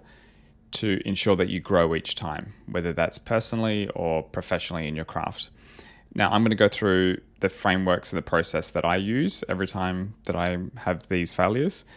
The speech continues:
And while these frameworks and processes are the same for big failures versus, like, small failures, today I'm gonna specifically focus on the growth process for what I'm calling micro failures. So these micro failures are small, almost everyday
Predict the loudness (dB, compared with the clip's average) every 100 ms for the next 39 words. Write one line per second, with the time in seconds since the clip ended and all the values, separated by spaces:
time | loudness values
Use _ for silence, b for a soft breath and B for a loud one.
0 | B B -4 2 6 6 6 4 4 2
1 | 0 2 4 4 2 -2 0 2 2 -2
2 | -2 0 0 0 -2 0 0 -2 -4 -2
3 | -2 0 -4 -2 2 2 4 2 0 2
4 | 2 2 0 -2 -2 -2 -2 -4 0 0
5 | 0 0 2 0 0 -4 B B B B
6 | -2 4 4 4 2 2 4 4 0 0
7 | 0 0 0 -2 2 2 2 -2 0 2
8 | 0 -2 -4 -8 -6 -2 0 -2 -4 2
9 | 2 2 0 -2 -2 0 0 0 -4 -2
10 | 0 2 0 -2 -4 -4 -2 -4 -2 -4
11 | -4 -4 -4 -6 -6 -8 B B B B
12 | -6 2 2 2 2 2 2 0 2 2
13 | 2 0 -2 -2 -2 -2 -2 -4 -10 B
14 | B B -2 0 2 2 2 0 0 0
15 | 0 -2 -2 0 0 0 -2